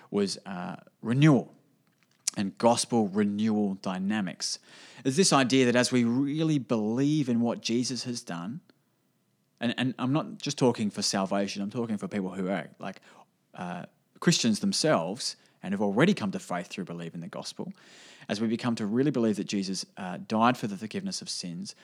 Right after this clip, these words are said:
that he rose from the dead, it does two things. It humbles us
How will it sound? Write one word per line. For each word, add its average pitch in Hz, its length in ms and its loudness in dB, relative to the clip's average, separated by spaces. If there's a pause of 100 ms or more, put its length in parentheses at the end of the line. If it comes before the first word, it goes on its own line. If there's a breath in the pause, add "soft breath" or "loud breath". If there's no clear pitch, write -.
that 101 100 -4
he 101 60 0
rose 104 300 2
from 110 140 -2
the 95 80 2
dead, 95 140 -4
it 90 80 -4
does 95 180 -6
two - 220 -2
things. 113 480 -2 (260 loud breath)
It - 220 -10
humbles 139 600 0
us - 440 -6